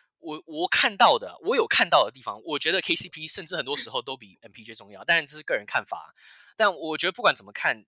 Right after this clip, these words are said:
即使他是 third option 好了，我觉得这个合约都还是有一点爆棚，尤其是以他有这个健康伤势的这个，这个历史来讲。对，他今年是他上过最多的六十二场比赛，那他刚好他的这个，这个 rookie max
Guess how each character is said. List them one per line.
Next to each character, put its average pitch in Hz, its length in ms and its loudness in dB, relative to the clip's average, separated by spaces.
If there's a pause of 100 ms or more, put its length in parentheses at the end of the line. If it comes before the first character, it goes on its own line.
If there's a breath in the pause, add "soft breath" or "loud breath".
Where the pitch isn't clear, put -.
(120)
即 180 120 0
使 175 140 2
他 143 160 0
是 139 220 -4
third 135 220 -6
option 117 420 -2
好 82 240 -20
了， - 160 -20
我 123 180 -14
觉 127 100 -4
得 139 140 -4
这 - 80 -6
个 143 100 -10
合 110 200 -12
约 107 120 -14
都 123 160 -8
还 104 160 -12
是 110 360 -6
有 123 140 -14
一 190 60 -16
点 - 240 -6
爆 110 160 2
棚， - 300 -20
尤 147 120 -8
其 147 120 -2
是 117 100 -4
以 120 160 -18
他 123 160 -6
有 113 220 -10
这 117 140 -18
个 95 180 -18
健 - 180 -6
康 113 200 -6
伤 110 200 -8
势 120 180 -10
的 92 280 -20 (640 loud breath)
这 - 120 -4
个， 95 560 -4
这 - 100 -4
个 113 140 -12
历 139 160 -12
史 - 160 -4
来 90 120 -20
讲。 92 240 -8 (360 soft breath)
对， 156 80 0
他 214 100 2
今 262 240 0
年 - 160 0
是 - 80 0
他 160 140 0
上 156 200 0
过 147 300 -6
最 143 160 -4
多 110 200 -12
的 98 120 -16
六 131 180 -4
十 143 120 -2
二 127 60 -4
场 110 140 -8
比 90 120 -20
赛， 85 260 -6 (420)
那 - 80 -4
他 226 60 4
刚 190 220 -4
好 107 240 2
他 - 120 -2
的 156 140 0
这 139 100 -8
个， 110 440 -2 (200)
这 - 120 -10
个 131 80 -6
rookie 143 340 -10
max 147 300 -2